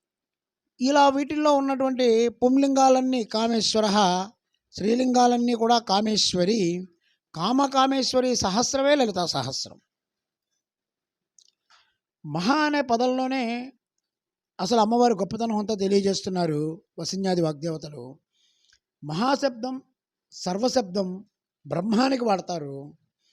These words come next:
శాస్త్రంలో పరబ్రహ్మం అంటేనే మహా అని, సర్వ అని పేర్కొన్నారు. ఇంతవరకు మనం సర్వశబ్దం చెప్పుకున్నాం. సర్వశబ్దం మనోన్మని దగ్గర ఆగిపోయింది. ఇప్పుడు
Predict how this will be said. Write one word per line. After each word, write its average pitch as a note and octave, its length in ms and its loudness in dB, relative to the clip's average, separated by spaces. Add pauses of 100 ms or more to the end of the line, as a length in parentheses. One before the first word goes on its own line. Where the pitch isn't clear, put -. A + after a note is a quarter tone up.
(260)
శాస్త్రంలో B3+ 1600 -4 (100)
పరబ్రహ్మం A#3+ 600 0
అంటేనే A3+ 760 -4 (440)
మహా F3 260 0
అని, A3 380 -2
సర్వ G3 320 -4
అని A3+ 300 0
పేర్కొన్నారు. D3+ 840 -6 (640)
ఇంతవరకు C4 500 -2
మనం C4+ 220 -6
సర్వశబ్దం B3+ 560 0
చెప్పుకున్నాం. F#3+ 760 -2 (360)
సర్వశబ్దం A#3+ 800 0
మనోన్మని C4 520 0
దగ్గర A#3+ 260 2
ఆగిపోయింది. F3+ 840 -2 (320)
ఇప్పుడు F3+ 600 0